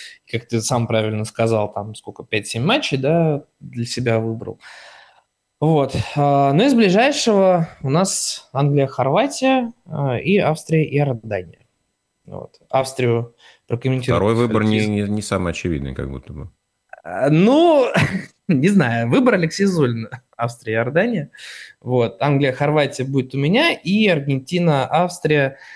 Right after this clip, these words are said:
Speaker 1: а, прокомментирует Иван Новиков. Это уже, правда, второй тур. Ну, может, мы там ещё что-нибудь, э,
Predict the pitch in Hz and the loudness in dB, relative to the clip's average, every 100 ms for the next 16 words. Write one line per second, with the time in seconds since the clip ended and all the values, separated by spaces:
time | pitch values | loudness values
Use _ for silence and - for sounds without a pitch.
0 | - _ 117 120 117 117 110 107 104 98 | -20 _ -2 0 2 2 2 0 0 0
1 | 95 85 90 104 - - 120 120 117 123 | -2 -4 -8 -10 -14 -6 -6 -2 -2 0
2 | 123 143 123 117 120 117 110 - - - | 2 2 2 0 0 0 -2 -4 -12 -18
3 | - 117 110 113 110 - 180 302 302 127 | -4 -2 0 -2 -4 -2 2 2 2 -2
4 | - - - - _ 185 160 147 - 127 | -6 -12 -18 -20 _ -4 -2 -2 -4 -6
5 | 123 123 120 82 - - - - - - | -4 -2 -2 -4 -12 -16 -18 -18 -16 -16
6 | - 50 50 - | -14 -14 -14 -16